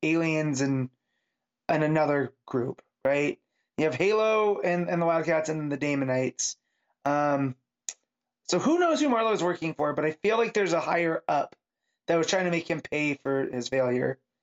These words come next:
here. And now this is his, his big gamble. So we'll see how many of these characters make it out. Um, but I, I definitely feel like, uh,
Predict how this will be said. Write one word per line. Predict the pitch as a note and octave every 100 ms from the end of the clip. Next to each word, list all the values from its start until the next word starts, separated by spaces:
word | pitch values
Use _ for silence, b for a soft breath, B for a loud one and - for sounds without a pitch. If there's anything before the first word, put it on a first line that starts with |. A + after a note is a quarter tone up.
| _ _ _
here. | C#3 B2+ B2+ -
And | C#3+
now | D3 C#3+
this | C#3+ D#3
is | D3
his, | D3 C3 B2
his | C#3 B2
big | - C3 B2
gamble. | B2+ B2 B2+
So | B2 C#3 B2+ b b b b b
we'll | G3 C4
see | D4+
how | D4 C4
many | A#3+ A#3+
of |
these | A3 -
characters | G3 F#3 E3+
make | D#3+ D3+
it | C#3+
out. | C3 C#3 - _ -
Um, | C3 C3 B2+ B2+ - _ _ - _ _ _ - -
but | D3
I, | E3
I | E3+
definitely | E3+ D#3 E3+ -
feel | E3 D#3
like, | D3+ D3 -
uh, | D3+ C#3+ C#3 C#3 C#3